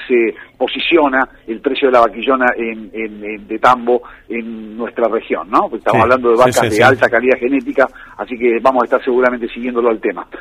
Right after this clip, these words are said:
Speaker 1: Pero te cuento que habemos precio, Miguel, para la leche remitida en junio.
Speaker 2: A ver, a ver.
Speaker 1: El aumento de las marcadoras de precio está entre un cuatro y un cinco por ciento.
Speaker 2: Mm.
Speaker 1: Para, te lo traduzco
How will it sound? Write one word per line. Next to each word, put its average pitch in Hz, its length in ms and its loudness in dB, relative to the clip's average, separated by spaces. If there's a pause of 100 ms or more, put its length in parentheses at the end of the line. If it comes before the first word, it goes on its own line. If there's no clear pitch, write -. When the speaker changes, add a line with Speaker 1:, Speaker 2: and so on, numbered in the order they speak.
(220)
Speaker 1:
Pero 160 160 4
te 180 140 2
cuento 214 340 4
que 202 260 4
habemos 208 440 6
precio, 151 400 2
Miguel, 135 280 2
para 127 220 6
la 139 80 8
leche 170 540 2
remitida 196 680 2
en 180 160 -2
junio. 190 500 0
Speaker 2:
A 151 200 2
ver, 165 240 0
a 143 80 0
ver. 104 160 -2 (1200)
Speaker 1:
El 202 200 4
aumento 202 1000 2
de 156 440 2
las 143 260 4
marcadoras 165 880 6
de 135 80 4
precio 196 400 2
está 185 240 4
entre 170 240 -2
un 160 220 -6
cuatro 254 420 4
y 170 60 0
un 156 160 -2
cinco 196 360 0
por 135 220 0
ciento. 98 460 -8
Speaker 2:
Mm. 80 340 -12 (580)
Speaker 1:
Para, 156 280 6
te 165 160 2
lo 160 140 4
traduzco 208 600 4